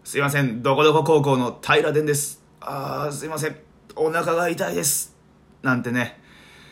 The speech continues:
まあ、なんてねとかいうレベルじゃないです。もう真に迫る迫真の本心っていうんですかね。もうずらずらずらーっと喋りまして、「お願いします」と懇願しまして、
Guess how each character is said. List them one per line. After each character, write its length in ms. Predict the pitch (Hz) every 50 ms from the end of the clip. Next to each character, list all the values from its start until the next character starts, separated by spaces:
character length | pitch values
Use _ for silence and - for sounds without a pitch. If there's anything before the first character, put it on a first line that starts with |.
| - - - - - _ _ -
ま 220 | 139 147 143 151
あ、 20 | 147
な 220 | 113 110 127 160
ん 80 | 175 170
て 100 | 175 165
ね 100 | 175 175
と 120 | - 147
か 80 | 120 113
い 100 | 120 123
う 240 | 123 123 123 120 120
レ 120 | 143 147
ベ 100 | 143 131
ル 60 | 120
じ 60 | 104
ゃ 40 | 110
な 60 | 117
い 20 | 113
で 40 | 104
す。 60 | 101
も 120 | 110 113 110
う 60 | 110
真 480 | - - - - - 220 208 180 156 135
に 100 | 127 113
迫 300 | - - 120 123 123 117
る 100 | 113 104
迫 340 | - - - 147 143 214 214
真 360 | 196 - 185 190 185 170 165
の 260 | 156 151 143 135 - - - - -
本 280 | - - 185 175 147
心 240 | 139 - 117 107 98
っ 20 |
て 80 | - 117
い 60 | 120
う 20 | 110
ん 60 | 104
で 60 | 98
す 80 | - -
か 40 | 104
ね。 240 | 113 113 107 - - - - - - - - - - - - - - -
も 220 | - 67 60 71 98
う 40 |
ず 80 | 98 113
ら 80 | 117 -
ず 60 | 123
ら 100 | 123 127
ず 60 | 123
ら 180 | 131 123 123 131
ー 40 |
っ 60 | 135 123
と 60 | 117
喋 240 | 110 117 110 117 120
り 100 | 113 117
ま 120 | 120 117
し 60 | 117
て、 100 | - 98 -
「お 120 | 147 180
願 260 | 196 208 208 202 196
い 20 | 196
し 140 | 196 208
ま 80 | 202 208
す」 100 | 202 -
と 80 | 170 151
懇 280 | 143 147 170 180 175
願 180 | 170 170 170 165
し 80 | 165
ま 100 | 165 165
し 80 | 156 143
て、 340 | 156 151 139 123 107 101